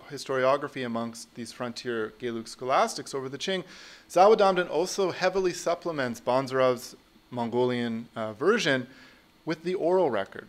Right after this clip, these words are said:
with oral interviews, oral reports, and so on, um, that he had heard from travelers to Central Asia and India,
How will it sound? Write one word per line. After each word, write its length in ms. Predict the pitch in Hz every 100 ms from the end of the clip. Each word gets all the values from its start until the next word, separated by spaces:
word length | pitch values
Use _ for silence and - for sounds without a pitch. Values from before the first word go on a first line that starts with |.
| -
with 160 | 123 -
oral 340 | 143 151 147
interviews, 800 | 143 143 139 131 127 127 127 120 -
oral 300 | 131 139 135
reports, 800 | 131 - 143 139 135 - - -
and 120 | 120
so 240 | - 131
on, 280 | 120 117 113 - - - -
um, 440 | 127 127 123 131 -
that 120 | 131
he 460 | - 190 208 208 190 -
had 320 | 131 127 117
heard 220 | 135 135
from 140 | 127
travelers 460 | 117 123 120 117 120
to 100 | 123
Central 380 | - 123 - 120
Asia 240 | 120 113
and 120 | 113 160
India, 420 | 196 165 151